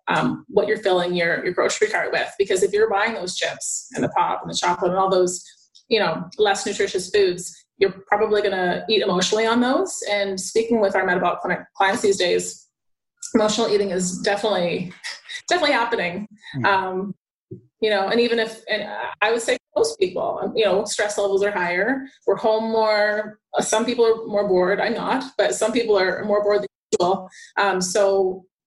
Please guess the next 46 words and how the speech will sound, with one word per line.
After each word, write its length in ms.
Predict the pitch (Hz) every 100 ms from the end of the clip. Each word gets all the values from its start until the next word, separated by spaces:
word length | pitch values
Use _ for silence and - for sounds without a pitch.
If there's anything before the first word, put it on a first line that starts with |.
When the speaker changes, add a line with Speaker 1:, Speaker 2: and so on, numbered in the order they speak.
| _
Speaker 1:
for 120 | 208
them, 340 | 208 262 208
they're, 260 | 190 190 196
they 140 | 190
are 180 | 190 -
going 160 | - 170
to 60 |
the 60 | 156
kitchen. 460 | - - - - -
You 80 | 202
know, 380 | 180 180 180 - _ _
they're, 240 | 190 180
they're 140 | 180 190
just 220 | 196 -
kind 140 | -
of 60 | 180
grabbing 340 | 185 185 185
throughout 260 | 196 196 170
the 60 | 185
day. 420 | 185 170 - 190 _
I 80 | -
say 460 | 214 208 202 208 - _ _
be 140 | 214 214 _
aware 180 | 202 202
of 60 | 208
those 400 | 196 180 - - -
hunger 320 | 240 220 196
cues. 800 | - 185 147 180 220 - - - _ -
If 160 | 220
you're 100 | 233
not 220 | 220 214 -
hungry 680 | 226 233 - 180 247 262 - _ -
and 120 | 202
it's 160 | 202 214
not 220 | 202 185
mealtime, 680 | 208 208 170 165 - - - _ _ _ _ _
you 100 | 214
know, 240 | 190 180 -
maybe 240 | 220 214
it's 140 | 208 -
not 140 | 190
a 60 | 185
time 240 | 185 185
to 60 | 185
eat. 420 | 180 185 180 - - _ _
Speaker 2:
Mm-hmm. 200 | 120 95